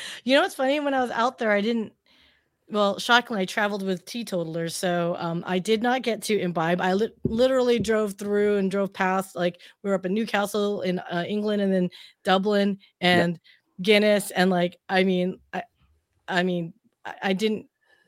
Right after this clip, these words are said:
Speaker 1: stop at any of <laughs> those places. I can't believe I didn't do it. <laughs>
Speaker 2: Yeah, well, well, you need to stop and at least do one of 'em. Like, I, I've, like, even here in the States, there's a Guinness brewery down in, um,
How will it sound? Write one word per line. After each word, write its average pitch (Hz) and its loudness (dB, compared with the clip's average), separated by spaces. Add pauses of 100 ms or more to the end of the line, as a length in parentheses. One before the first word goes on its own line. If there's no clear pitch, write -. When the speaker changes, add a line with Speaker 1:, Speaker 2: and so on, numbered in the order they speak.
(180)
Speaker 1:
stop 208 0
at 196 -2
any 202 0
of 196 -2
<laughs> - 4
those 196 4
places. 190 0 (140)
I 196 2
can't 208 2
believe 208 0
I 190 2
didn't 196 -2
do 196 2
it. 175 -4 (100)
<laughs> - - (140)
Speaker 2:
Yeah, - 4
well, 226 10
well, 226 12
you 240 6
need 320 12
to 247 2
stop 175 4
and 143 4
at 127 2
least 147 0
do 135 6
one 113 6
of 95 2
'em. 87 -4
Like, 104 2
I, 107 2
I've, 135 4
like, 147 4
even 175 4 (280)
here 175 6
in 156 2
the 123 4
States, 160 2
there's 107 2
a 107 -4
Guinness 123 -4
brewery 110 -4
down 107 -2
in, 98 -6
um, 92 -2